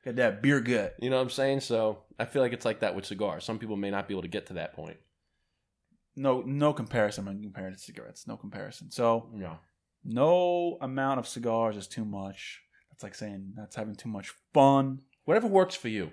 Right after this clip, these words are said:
Speaker 2: Whatever you like smoking.
Speaker 1: Exactly.
Speaker 2: That's what you smoke.
Speaker 1: You. You, the person. You, the person who smokes cigars, whether you're like one, two, eight, zero,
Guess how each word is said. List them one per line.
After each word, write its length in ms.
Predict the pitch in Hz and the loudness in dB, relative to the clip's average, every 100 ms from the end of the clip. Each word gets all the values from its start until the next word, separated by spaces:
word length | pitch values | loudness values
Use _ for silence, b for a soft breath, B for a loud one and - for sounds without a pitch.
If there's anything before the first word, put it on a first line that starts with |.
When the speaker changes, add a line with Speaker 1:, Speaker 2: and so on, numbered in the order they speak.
| - | -8
Speaker 2:
Whatever 300 | 101 196 247 | -2 0 0
you 340 | 151 160 208 | 0 2 2
like 300 | 202 170 165 | 6 6 4
smoking. 600 | - - 120 98 80 80 85 104 | -4 -2 -2 -2 -4 -12 -12 -14
Speaker 1:
Exactly. 500 | 101 104 95 - - _ _ - _ _ - | -8 -8 -8 -12 -20 _ _ -20 _ _ 6
Speaker 2:
That's 220 | 139 135 | 6 6
what 120 | - | 0
you 60 | 113 | -10
smoke. 380 | - 98 80 - _ _ _ _ _ - | -6 -4 -4 -8 _ _ _ _ _ -14
Speaker 1:
You. 500 | 85 104 123 101 90 - | -6 0 2 0 -4 -6
You, 360 | 117 170 180 156 | 0 2 4 4
the 60 | |
person. 580 | 139 - 127 - 98 95 _ b b b - | 4 6 6 4 -8 -12 _ b b b 0
You, 340 | 165 214 220 | 6 6 8
the 80 | 180 | 8
person 480 | - - 185 180 175 | 8 8 8 8 0
who 120 | 131 | -2
smokes 400 | - 151 156 147 | -2 6 8 8
cigars, 680 | 143 127 123 120 120 113 - b b b | 2 6 8 10 8 6 -2 b b b
whether 200 | 120 113 | 6 8
you're 140 | 113 110 | 8 6
like 260 | 107 104 113 | 4 2 0
one, 500 | 151 175 175 170 - _ - | 6 6 6 2 -6 _ -8
two, 500 | - 165 156 156 151 _ _ _ _ _ _ | 4 8 8 8 4 _ _ _ _ _ _
eight, 420 | 156 151 151 - - _ - | 4 4 2 -8 -18 _ -14
zero, 720 | 101 110 135 135 127 123 120 | -8 4 8 10 10 8 4